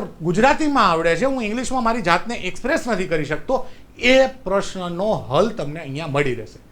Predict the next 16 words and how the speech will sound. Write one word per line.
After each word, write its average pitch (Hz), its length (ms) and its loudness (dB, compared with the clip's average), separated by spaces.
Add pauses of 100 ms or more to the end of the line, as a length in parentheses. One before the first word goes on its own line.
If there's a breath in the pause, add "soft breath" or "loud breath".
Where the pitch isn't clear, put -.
(380 soft breath)
એના 233 240 4
માટે 202 400 2
જ 202 40 0
હું 175 100 -2
બેઠો 120 300 -4
છું, - 120 -20 (320 soft breath)
બરોબર? 160 280 4 (260 loud breath)
અને 247 380 2 (180)
એટલા 311 360 4
કોન્ફિડન્સ 226 440 0
સાથે 180 260 0
અત્યારે 170 220 0
તમને 151 220 -2
કહું 139 200 -2
છું 240 200 -4 (320 loud breath)
કે 247 120 2